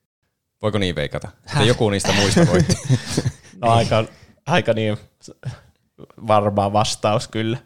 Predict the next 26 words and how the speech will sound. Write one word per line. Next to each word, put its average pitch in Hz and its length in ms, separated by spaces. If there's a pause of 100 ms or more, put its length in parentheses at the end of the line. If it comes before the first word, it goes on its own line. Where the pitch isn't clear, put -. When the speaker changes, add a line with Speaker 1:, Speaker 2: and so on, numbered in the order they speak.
(100)
Speaker 2:
Mä 117 60
Speaker 3:
Ei 110 320
isoja 113 360
kertoimia 117 640
tulossa. 127 440
Speaker 2:
Mä, 127 220 (280)
mä 113 220
veikkaan, 95 320
että 87 460 (360)
en 95 260
osta. - 320
Ei 101 200
kiitos. 85 460 (280)
Ei 107 120
kiitos - 320
on 87 100
mun 82 180
vastaus. - 360
Se 82 120
voitti. - 320 (220)
Speaker 1:
Mä 85 100
veikkaan - 280
sitä, - 140 (220)
mitä 65 140
mä 65 140
veikkasin. 87 400